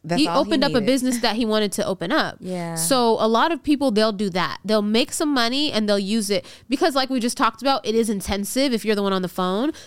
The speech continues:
Speaker 2: A lot of people will take the money and they'll open up what they really want to do anyway.
Speaker 1: Mm.
Speaker 2: So, um, T K, for example, she's continuing to do wholesaling 'cause she's, she enjoys it.
Speaker 1: Mm-hmm.
Speaker 2: Jim's continuing 'cause he enjoyed it. Uh,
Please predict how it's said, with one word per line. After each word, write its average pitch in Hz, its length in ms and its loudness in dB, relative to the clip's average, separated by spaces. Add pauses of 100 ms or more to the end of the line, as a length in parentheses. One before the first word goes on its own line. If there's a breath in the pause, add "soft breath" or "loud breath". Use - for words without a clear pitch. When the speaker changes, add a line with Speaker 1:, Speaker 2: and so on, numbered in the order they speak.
Speaker 2:
A 220 80 0
lot 233 120 2
of 233 60 -8
people 254 220 -2
will 220 80 0
take 240 220 -4
the 208 80 -4
money 214 260 0
and 202 160 -2
they'll 196 340 0
open 226 260 0
up 202 220 0 (160)
what 208 240 -4
they 208 100 2
really 208 280 2
want 185 300 0
to 196 60 -6
do 175 240 -2
anyway. 170 640 -6
Speaker 1:
Mm. 147 300 -6
Speaker 2:
So, 202 480 0
um, 180 400 -2 (320)
T 254 180 -2
K, 254 180 0
for 233 140 -4
example, 208 540 -2
she's 254 280 -2
continuing 202 520 -2
to - 100 -10
do 190 80 -2
wholesaling 208 420 -2
'cause 208 100 -4
she's, 208 180 -2 (100)
she - 200 -2
enjoys 190 360 -2
it. 110 180 -8 (240 loud breath)
Speaker 1:
Mm-hmm. 151 160 -10
Speaker 2:
Jim's 220 360 2
continuing 208 460 0
'cause 190 160 -4
he 196 100 -2
enjoyed 175 300 0
it. - 120 -8 (300 loud breath)
Uh, - 60 -12